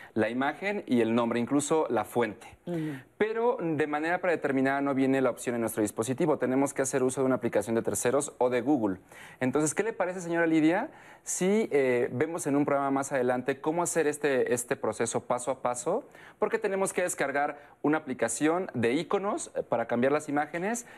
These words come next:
Speaker 1: y una aplicación que nos ayude a cambiar el lanzador de aplicaciones, que es, digamos, la pantalla de inicio,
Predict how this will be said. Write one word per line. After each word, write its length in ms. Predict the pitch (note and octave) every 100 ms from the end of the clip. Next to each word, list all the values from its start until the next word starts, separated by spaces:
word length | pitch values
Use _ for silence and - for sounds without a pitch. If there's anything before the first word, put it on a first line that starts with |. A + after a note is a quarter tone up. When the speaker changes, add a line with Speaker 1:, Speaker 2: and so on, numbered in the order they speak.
| -
Speaker 1:
y 120 | D3+
una 120 | D#3+
aplicación 720 | E3 C#3 B2+ B2 - D3 D#3 G#3 - - -
que 100 | B2+
nos 160 | B2
ayude 300 | B2+ C3+ -
a 140 | A#2 A2
cambiar 420 | A2 A2 A#2+ B2+ B2
el 100 | A2
lanzador 380 | G#2+ A2 G#2+
de 60 | A2
aplicaciones, 640 | - A2 C3+ C#3 B2+ B2+
que 200 | - A2+
es, 160 | A2 - - -
digamos, 360 | A#2 A#2 A#2
la 120 | A#2 -
pantalla 280 | G#2 G2
de 80 | A#2
inicio, 440 | A#2 B2+ D#3+ F3+